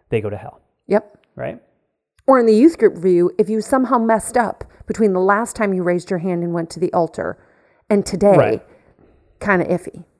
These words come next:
Speaker 1: Right. And the, that, that hell is this burning lake of fire, falling, falling through eternity while flames burn up around you and
Speaker 2: Yeah.
Speaker 1: you're in, tortured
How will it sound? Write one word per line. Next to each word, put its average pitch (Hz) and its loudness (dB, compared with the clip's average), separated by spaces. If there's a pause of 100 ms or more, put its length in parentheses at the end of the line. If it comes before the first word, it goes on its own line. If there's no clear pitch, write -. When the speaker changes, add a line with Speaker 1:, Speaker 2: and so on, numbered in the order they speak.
Speaker 1:
Right. 147 0 (440)
And 170 -4 (220)
the, 151 0
that, 131 -2 (120)
that 131 -2
hell 156 2
is 123 -2 (260)
this 127 0 (300)
burning 190 2
lake 180 0
of 165 -4
fire, 139 2
falling, 165 0
falling 165 2
through 156 -2
eternity 143 0
while 120 2
flames 139 -2
burn 139 0
up 135 0
around 123 -2
you 123 -4
and 127 0
Speaker 2:
Yeah. 190 -2
Speaker 1:
you're 120 -2 (200)
in, 160 -6 (360)
tortured 185 0